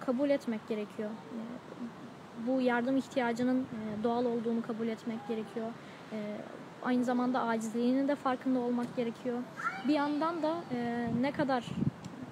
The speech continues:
böyle mümin dostları da olsa insanların yine insan olduğunu, mükemmel olmadığını da, e, hatırlamak gerekiyor ve, e, demin bahsettiğimiz şeylerden biri de oydu. E, ne kadar etrafımızda insan olsa da, ne kadar, e, imkanımız olsa da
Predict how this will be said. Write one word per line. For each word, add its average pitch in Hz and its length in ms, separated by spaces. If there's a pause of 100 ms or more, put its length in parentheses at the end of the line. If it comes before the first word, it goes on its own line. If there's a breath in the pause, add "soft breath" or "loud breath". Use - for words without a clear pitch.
(340)
böyle 247 200
mümin 247 340
dostları 254 440
da 269 60
olsa 240 320 (500 loud breath)
insanların 269 580 (300)
yine 277 160
insan 247 320
olduğunu, 214 320
mükemmel 240 420
olmadığını 254 520
da, 240 60
e, 220 240 (180)
hatırlamak 214 500
gerekiyor 269 400
ve, 302 80
e, - 560 (340)
demin 277 240
bahsettiğimiz 269 600
şeylerden 254 480
biri 247 160
de 277 40
oydu. 254 400 (480 loud breath)
E, 220 260 (220)
ne 262 100
kadar 269 280 (400)
etrafımızda 240 560
insan 240 300
olsa 233 300
da, 220 60
ne 226 100
kadar, 233 260
e, 214 440
imkanımız 226 500
olsa 226 320
da 262 100